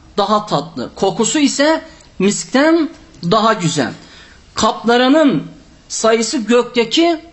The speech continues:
yıldızlar kadar. Eni bir aylık yol, boyu da bir aylık yol mesafesindedir. Ondan içen bir daha ebediyen susamaz. Bu konuda sahih hadisler var. Deliller var. Altta da inşallah beraber o delilleri göreceğiz.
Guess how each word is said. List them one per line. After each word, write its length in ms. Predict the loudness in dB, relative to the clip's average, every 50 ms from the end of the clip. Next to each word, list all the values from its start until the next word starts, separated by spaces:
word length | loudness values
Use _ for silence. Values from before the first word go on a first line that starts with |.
| -20 _ -14 _ 0
yıldızlar 720 | 2 2 2 4 2 2 0 2 0 0 0 0 -2 -2
kadar. 300 | -4 -4 -4 -4 -8 -8 -12 -18 -20 -20 -20 -20 -20 -4 0
Eni 320 | 2 4 4 4 4 4 2
bir 260 | 2 2 2 2 2
aylık 320 | 2 2 0 -2 0 2
yol, 340 | 2 4 4 4 2 2 0 -4 -12 -20 -20 -16 -8 -6
boyu 360 | 0 4 4 4 4 4 2
da 200 | 2 0 2 2
bir 260 | 0 0 0 0 0 0
aylık 360 | 2 0 -2 -4 -2 0 0
yol 180 | 2 2 4
mesafesindedir. 960 | 2 2 2 0 0 0 0 0 0 -2 -4 -2 -4 -2 0 0 0 2 0 0
Ondan 440 | 2 2 2 2 2 2 0 0 0 -2
içen 420 | -4 -2 0 0 0 0 0 0
bir 220 | 0 0 0 0 0
daha 200 | 0 0 0 0
ebediyen 800 | 0 0 0 0 2 2 2 2 2 2 2 2 2 0 -2 -4 -8 -16 -20 -20 -20 -20 _ _ -8
susamaz. 540 | -6 -4 -2 -2 -2 0 0 0 -2 0
Bu 120 | -2 -2 0
konuda 320 | 0 0 0 0 0 -2
sahih 280 | -2 -2 0 0 2 0
hadisler 420 | 0 0 -2 -4 -2 -2 -2 0
var. 220 | 0 -2 -4 -6 -6 -12 -20 -20 -20 _ _ _ _ _ -20 _ _ _ 0
Deliller 420 | 0 2 4 4 4 4 2 2
var. 180 | 2 2 0 0 2
Altta 320 | 0 0 0 0 0 0
da 40 | 2
inşallah 520 | 0 0 0 0 0 2 2 2 0 0 -4 -8 -16 -20 -20 -20 -20 -16 -4 -2
beraber 320 | 0 2 2 2 2 0
o 160 | 0 0 0 0
delilleri 440 | 0 0 0 0 0 0 0 2
göreceğiz. 640 | 2 2 2 2 2 0 0 -2 -2 -4 -6 -10 -12